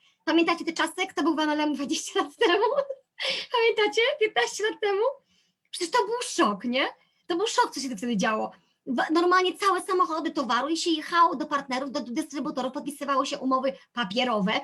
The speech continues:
ale się odsprzedawało im ten towar, rozumiecie, z, z jakąś tam zniżką i był,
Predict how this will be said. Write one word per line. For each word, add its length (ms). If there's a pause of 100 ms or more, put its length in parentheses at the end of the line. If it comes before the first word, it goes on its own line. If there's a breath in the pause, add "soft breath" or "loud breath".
(340 loud breath)
ale 160
się 140
odsprzedawało 600
im 160
ten 180
towar, 300
rozumiecie, 460
z, 200
z 60
jakąś 320
tam 200
zniżką 420 (320 loud breath)
i 220
był, 280